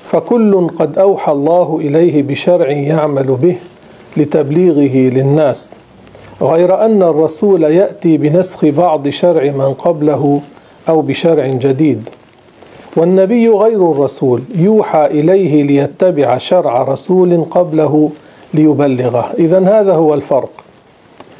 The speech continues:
الرسول يأتي بشرع جديد، النبي يوحى إليه بشرع من قبله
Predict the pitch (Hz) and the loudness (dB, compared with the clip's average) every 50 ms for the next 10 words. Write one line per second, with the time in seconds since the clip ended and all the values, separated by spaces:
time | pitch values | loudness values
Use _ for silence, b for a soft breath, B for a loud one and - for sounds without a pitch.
0 | B B B B - 180 156 147 170 170 170 - - 208 214 214 185 170 185 - | B B B B -4 -2 0 2 0 0 0 -2 -2 0 0 2 2 2 0 0
1 | - - 180 175 151 156 - - 175 170 160 147 147 143 120 135 139 127 139 131 | 0 -2 -2 -2 -2 -2 -2 0 0 0 2 0 -2 -2 0 -2 -2 0 0 -2
2 | 127 127 - 156 165 170 170 170 160 160 196 208 190 170 170 185 196 - - 175 | -2 -2 -2 0 0 2 2 0 2 0 0 0 0 0 2 2 2 0 2 0
3 | 156 139 147 147 170 180 185 160 160 143 143 - - 175 175 165 156 147 147 143 | 0 0 0 0 2 2 2 2 0 0 -2 -2 0 0 0 2 2 0 0 -2
4 | 143 139 139 - - 160 143 143 147 143 127 135 156 165 196 | -4 -4 -4 -2 -4 -2 -2 0 0 0 0 2 0 0 0